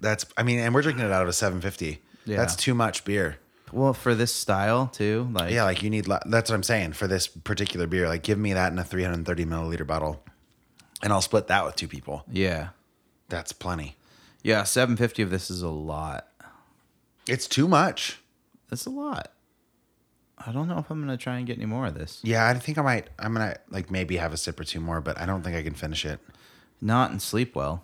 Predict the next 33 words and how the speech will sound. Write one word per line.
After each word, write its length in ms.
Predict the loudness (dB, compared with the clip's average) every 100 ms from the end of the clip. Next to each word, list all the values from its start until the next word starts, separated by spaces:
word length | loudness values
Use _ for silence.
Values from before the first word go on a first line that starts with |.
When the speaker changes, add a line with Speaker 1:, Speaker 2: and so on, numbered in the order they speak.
| -4
Speaker 1:
It's 220 | -2 2
given 260 | 2 2
me, 120 | 2 4
like, 240 | 2 0
the, 180 | -2 0
uh, 200 | 0 -2 -4 -12 -12 -10
Speaker 2:
My 120 | -6 -6
teeth 300 | -2 -4 -2
hurt. 260 | -4 -4 -10 -6
Speaker 1:
Mm-hmm. 280 | 0 2 2 -2 -4 0
Speaker 2:
Oh. 60 |
Speaker 1:
Yeah, 180 | 2 2
the, 160 | 2 0
like, 180 | -2
when 120 | -2 -2
you 80 |
grind 260 | 0 0 0
your 80 | -2
teeth 200 | -4 -2
after, 200 | -2 0
like, 120 | -2
a 60 | -2
Coca-Cola 760 | -6 -6 -6 -4 -2 -2 -6 -4
with 100 | -2
Speaker 2:
Mm-hmm. 80 | 0
Speaker 1:
real 140 | 2
sugar. 320 | 2 0 0 0
You 120 | 0
ever 100 | 0
have 120 | 0
those, 200 | 0 -2
like, 160 | -6
the 80 | -4